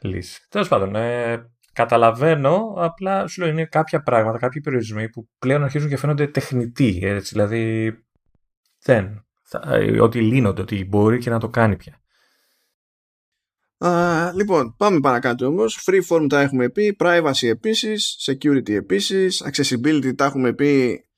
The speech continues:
Speaker 2: τα είχαμε πει και σε πιο παλιό, γιατί το έχει, τα έχει ανακοινώσει ξεχωριστά αυτά. Απλά τυχαίνει, επειδή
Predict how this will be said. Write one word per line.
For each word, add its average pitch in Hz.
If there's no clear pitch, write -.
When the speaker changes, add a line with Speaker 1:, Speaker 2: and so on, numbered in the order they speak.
Speaker 2:
τα -
είχαμε 139
πει 143
και 143
σε 127
πιο 151
παλιό, 113
γιατί 110
το 117
έχει, 110
τα 127
έχει 127
ανακοινώσει 127
ξεχωριστά -
αυτά. 113
Απλά 127
τυχαίνει, 127
επειδή 123